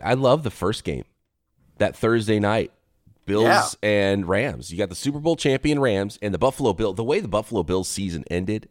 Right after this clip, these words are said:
Speaker 1: and you know they're mad, but just seeing that, the way that team was humming at the end of last year, can they, you know, you never carry that into another season, but man, um, uh,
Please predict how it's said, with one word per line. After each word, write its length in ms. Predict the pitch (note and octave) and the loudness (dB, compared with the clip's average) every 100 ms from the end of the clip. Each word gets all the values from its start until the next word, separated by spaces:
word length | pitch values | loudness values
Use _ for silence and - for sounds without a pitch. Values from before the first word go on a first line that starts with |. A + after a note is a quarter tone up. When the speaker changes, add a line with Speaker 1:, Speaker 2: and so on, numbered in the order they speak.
| - | -14
Speaker 1:
and 160 | D#2 | -10
you 80 | D#2 | -6
know 200 | F#2+ G#2+ | -2 0
they're 120 | G2+ | 0
mad, 380 | F#2+ F#2+ G#2 G#2 | -4 -4 -6 -8
but 220 | F#2+ C2 | -6 -6
just 200 | E2+ G#2 | -6 -10
seeing 260 | - C3 B2+ | -8 -8 -6
that, 260 | G2 D#2 - | -6 -8 -10
the 100 | D#2 | -12
way 400 | C#2+ F#2+ G2+ - - _ _ | -8 -8 -8 -10 -20 _ _
that 220 | F#2+ F#2+ | -10 -10
team 280 | - G#2 F#2+ | -8 -6 -4
was 180 | E2 D2 | -6 -8
humming 380 | - F#2+ G2+ G#2 | -6 -4 -2 -4
at 80 | F2+ | -4
the 140 | F2+ | -2
end 100 | G2 | -2
of 100 | C#2 | -2
last 320 | E2+ F2 - | -2 -4 -6
year, 160 | F2 F2+ | -8 -8
can 160 | - | -10
they, 120 | D#2 D#2 _ _ _ _ | -14 -14 _ _ _ _
you 80 | - | -10
know, 160 | E2+ | -8
you 220 | D#2+ G2+ G#2 | -8 -6 -2
never 240 | A#2 G#2 | -2 -2
carry 340 | - A#2 G2 | -2 0 0
that 220 | F2+ F2 F2 | 0 0 -2
into 260 | E2+ E2+ | -2 -4
another 260 | D#2 E2 C#2+ | -2 -2 -4
season, 440 | - G2 F#2+ C#2+ | -8 -6 -6 -8
but 260 | B1+ C2 - | -10 -10 -8
man, 260 | E2 C2+ A1+ | -8 -10 -10
um, 400 | C#2+ C#2+ C2 A#1+ - _ _ _ _ _ _ _ _ | -8 -8 -8 -12 -18 _ _ _ _ _ _ _ _
uh, 220 | F2 F2 | -6 -6